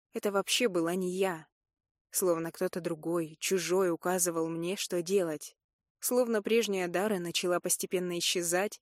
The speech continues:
и на её месте появлялась новая, мне незнакомая женщина. Налетевший порыв ветра дёрнул за волосы, и, пробиваясь через шум прибоя где-то вдалеке, протяжно завыл волк. Я поднялась на ноги и огляделась.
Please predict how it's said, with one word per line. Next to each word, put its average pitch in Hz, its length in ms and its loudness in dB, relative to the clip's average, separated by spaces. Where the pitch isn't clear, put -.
и 226 100 2
на 226 60 6
её 220 280 2
месте 226 380 2
появлялась 190 720 2
новая, 190 480 -2
мне 175 220 -2
незнакомая 208 760 0
женщина. 185 680 -2
Налетевший 160 580 -2
порыв 165 320 -2
ветра 175 320 -2
дёрнул 165 420 -4
за 165 200 -4
волосы, 180 580 0
и, 214 80 0
пробиваясь 196 580 2
через 185 320 -4
шум 202 320 0
прибоя 180 560 2
где-то 165 340 -2
вдалеке, 165 600 -2
протяжно 196 640 0
завыл 170 440 0
волк. 156 580 -6
Я 254 140 4
поднялась 202 500 2
на 208 160 2
ноги 180 260 0
и 170 60 2
огляделась. 170 840 -2